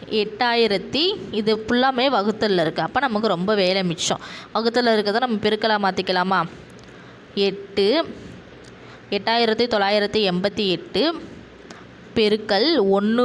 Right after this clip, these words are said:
by எட்டு இன்ட்டு பெருக்கல் இது என்ன மாத்திக்கலாம்? ஒண்ணு by நாலு. ஏன்னா தலைகீழி எடுக்கணும். சரிங்களா? So, இதை இப்ப அடிச்சு போட்டா நமக்கு வந்து ஆன்சர் கிடைச்சிருமா? ஃபஸ்ட்டு ரெண்டால் அடிக்கலாம். நாலு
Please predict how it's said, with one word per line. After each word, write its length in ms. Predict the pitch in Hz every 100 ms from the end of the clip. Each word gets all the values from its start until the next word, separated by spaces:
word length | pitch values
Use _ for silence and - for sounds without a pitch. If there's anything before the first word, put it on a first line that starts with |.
| 226
by 140 | 196 180 170
எட்டு 340 | 156 - - 269 381 285 185 196
இன்ட்டு 440 | 196 196 175 - 262 381 - - - - - 233
பெருக்கல் 460 | 226 226 220 240 381 285 - - 233
இது 80 | 226
என்ன 140 | 220 226
மாத்திக்கலாம்? 460 | 208 202 196 277 392
ஒண்ணு 180 | 208 196 190
by 80 | 175 165
நாலு. 200 | 131 127 190
ஏன்னா 140 | 302 277
தலைகீழி 420 | 180 196 214 190 175
எடுக்கணும். 420 | 175 170 151 - -
சரிங்களா? 320 | 214 196 185 175 180 - - - - -
So, 80 | 247 233
இதை 100 | 233
இப்ப 100 | 240 226
அடிச்சு 200 | 226 -
போட்டா 180 | 240 240 240
நமக்கு 240 | 220 208
வந்து 140 | 214 226
ஆன்சர் 320 | 196 202 202 190
கிடைச்சிருமா? 460 | 185 196 196 202 165 - - - - - - - - - - - - - - - - - - - -
ஃபஸ்ட்டு 280 | 240 233 220
ரெண்டால் 280 | 202 202 208
அடிக்கலாம். 380 | 190 180 170 175 240
நாலு 180 | 196 190